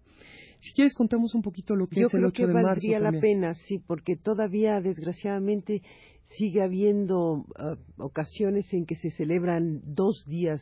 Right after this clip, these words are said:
Speaker 2: de la mujer y esto crea confusión.
Speaker 1: Sí, mira, eh, la historia del ocho de marzo es la siguiente. El ocho de marzo de mil novecientos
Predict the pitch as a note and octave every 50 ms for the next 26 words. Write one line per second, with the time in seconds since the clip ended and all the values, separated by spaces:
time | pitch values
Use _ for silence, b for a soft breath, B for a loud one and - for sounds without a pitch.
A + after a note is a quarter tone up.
0 | - - - C3+ C3+ C3+ B2+ C3 B2+ C3 B2+ - - E3 D#3+ D3 D3 D3+ D#3 D#3
1 | - - D3 - - D#3 D#3+ D#3 D3 - - C3+ C3 B2 - - B2 - - -
2 | B2+ A2+ A2 G#2+ G#2 G#2 - - - - - - G3 F3 E3 - B B B B
3 | B B B - F#3 F3 D#3+ b b b b b b b b - - - - C#3+
4 | E3 F#3 - - G#3 G3+ G3 G3+ - - - D#4 D#4 D#4+ D#4 D#4 C#4+ B3+ - -
5 | - F3+ F#3 F3+ G3 A#3 A#3 - C#4 C4 A3+ G#3 G3+ G3 - - F#3+ F3 E3+ -
6 | - - C3 - D3 C#3+ C#3 C#3 - F3 G#3 B3 B3+ - C#4 B3 A3+ G#3+ G#3 G#3+
7 | - - G3 F3+ E3+ F3+ G3 G#3 G#3 F#3+ F3+ - G3+ G3 G3 - E3